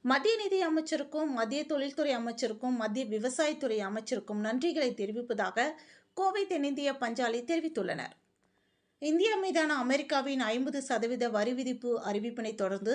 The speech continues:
மத்திய அரசு பருத்திக்கான பதினோரு சதவீத இறக்குமதி வரி விலக்கு நீடிப்பு செய்து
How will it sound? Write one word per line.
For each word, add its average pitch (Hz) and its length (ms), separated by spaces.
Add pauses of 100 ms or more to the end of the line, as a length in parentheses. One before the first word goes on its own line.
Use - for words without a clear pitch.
(480)
மத்திய 285 380
அரசு 359 280
பருத்திக்கான 269 600
பதினோரு 294 440
சதவீத 220 440
இறக்குமதி 240 580
வரி 202 260
விலக்கு 240 300
நீடிப்பு 214 360
செய்து 214 320